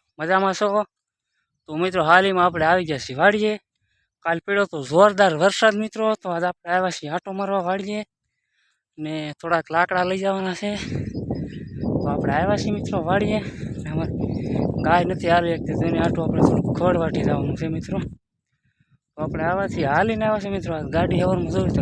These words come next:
ગાડીમાં હતું પંચર. તો આપણે મોટભાઈને કીધું છે પંચર કરવા જવાનું, આગળ આવશે ગાડીને. તો ફિલહાલ તો આપણે આવી ગયા છીએ મિત્રો વાડીએ. આ માંડવી છે આપણી, જોઈ શકો છો કેવી થઈ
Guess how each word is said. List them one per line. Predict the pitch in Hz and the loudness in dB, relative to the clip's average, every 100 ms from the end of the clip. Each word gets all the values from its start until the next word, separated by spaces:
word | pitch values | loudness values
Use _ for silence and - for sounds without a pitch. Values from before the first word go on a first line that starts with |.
| 151 | 2
ગાડીમાં | 170 160 - | 2 2 0
હતું | - - | 0 -2
પંચર. | 190 196 196 185 - - - - - _ - - | -4 -4 -4 0 0 -2 -8 -12 -14 _ -14 -6
તો | 160 | -4
આપણે | 160 156 151 | -4 -4 -2
મોટભાઈને | 175 - 175 156 - | -2 0 -2 -2 -4
કીધું | 185 214 202 | -4 -2 0
છે | 170 175 151 - - | 0 0 -4 -8 -6
પંચર | 160 - - - | -6 -4 0 2
કરવા | 147 151 | 2 0
જવાનું, | 170 175 - - - - - - - 151 | 0 0 0 -2 -4 -4 -6 -4 -4 -2
આગળ | 143 147 170 | 0 2 2
આવશે | - 180 151 | 2 0 2
ગાડીને. | - - - - - - - - - - - - - - - | 2 2 4 6 6 6 6 6 8 6 6 4 2 0 2
તો | - - | 0 2
ફિલહાલ | 190 185 190 180 | 2 2 2 2
તો | 170 | 0
આપણે | 170 156 | 2 2
આવી | 175 196 | 2 2
ગયા | 196 170 | 0 0
છીએ | 151 | 0
મિત્રો | - - 143 | 2 2 4
વાડીએ. | 165 185 - - - - - - - - - - - - 156 - | 4 4 2 2 2 0 -2 -4 -6 -4 -2 -2 -4 -4 -6 -6
આ | 151 143 | -4 2
માંડવી | 170 190 190 170 | 2 2 -2 -2
છે | 180 | 0
આપણી, | 185 190 170 | -2 -2 -4
જોઈ | 160 180 185 | -4 -4 -6
શકો | 175 175 | -10 -10
છો | 185 185 175 | -6 -6 -6
કેવી | 180 185 160 | -8 -8 -8
થઈ | 175 | -8